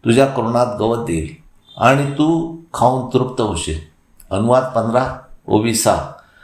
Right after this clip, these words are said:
आणि तू पुष्कळ राष्ट्रांना उसने देशील, पण उसने घेणार नाही, आणि तू पुष्कळ राष्ट्रावर अधिकार करशील,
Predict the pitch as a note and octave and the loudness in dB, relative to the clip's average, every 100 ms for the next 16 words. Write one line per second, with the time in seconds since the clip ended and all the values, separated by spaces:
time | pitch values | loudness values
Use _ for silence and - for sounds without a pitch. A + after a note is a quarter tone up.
0 | - - C3 E3+ E3 F3 D#3+ - E3+ - | -20 2 4 4 2 0 -2 0 0 4
1 | G#3 G#3 E3+ D3+ E3 D#3 D#3 C#3+ D#3 D#3 | 2 2 2 0 -2 0 0 -2 -2 0
2 | C#3+ A#2 F2+ D#2+ - _ _ _ C3 C3+ | 0 -2 -4 -6 -12 _ _ _ 0 0
3 | B2+ G#2+ C3+ B2 F#2+ G#2 A#2 G2 D2+ D2 | 0 0 0 0 -2 -2 -2 -4 -6 -10
4 | - _ _ _ - B2 C#3 D3+ E3 C3 | -16 _ _ _ 2 4 4 2 0 -2
5 | A#2 - E3+ D3 C#3 C#3 C3+ C3+ G#2+ A#2 | -4 0 0 2 0 0 0 0 -2 0
6 | C#3 D3 B2+ A2+ G#2+ F#2 | 2 2 0 -4 -2 -4